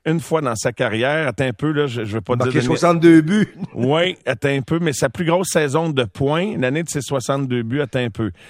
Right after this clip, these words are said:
Speaker 1: Je vais le
Speaker 2: En
Speaker 1: retrouver, Steve Shutt.
Speaker 2: quatre-vingt-dix. Ah, oui, c'est pas grave.
Speaker 1: Mais non, mais je vais te le trouver, je l'ai d'en face, là. Il a, hey,
Speaker 2: Ok.
Speaker 1: sais-tu quoi ? Je n'ai, il y en a une saison de cent points, euh, Steve Shutt. Merci de le
Speaker 2: Oui,
Speaker 1: mentionner.
Speaker 2: hein ?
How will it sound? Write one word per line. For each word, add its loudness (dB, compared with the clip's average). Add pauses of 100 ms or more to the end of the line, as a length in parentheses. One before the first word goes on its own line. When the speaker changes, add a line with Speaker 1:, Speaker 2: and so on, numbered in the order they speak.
(120)
Speaker 1:
Je -4
vais 6
le 4
Speaker 2:
En -4
Speaker 1:
retrouver, 2
Steve 2
Shutt. 2
Speaker 2:
quatre-vingt-dix. -6
Ah, 0
oui, 0
c'est -20
pas -6
grave. -4
Speaker 1:
Mais 2
non, 2
mais 0
je -2
vais 2
te 0
le 2
trouver, 0
je 2
l'ai 0
d'en 0
face, 0
là. 0
Il 0
a, -2 (300)
hey, 6
Speaker 2:
Ok. -4
Speaker 1:
sais-tu -2
quoi ? 2 (340)
Je -2
n'ai, 0 (320)
il 2
y 6
en 2
a 0
une 0
saison 0
de -6
cent -2
points, 0
euh, 0
Steve -4
Shutt. -2
Merci -4
de 0
le 2
Speaker 2:
Oui, 6
Speaker 1:
mentionner. 6
Speaker 2:
hein ? -20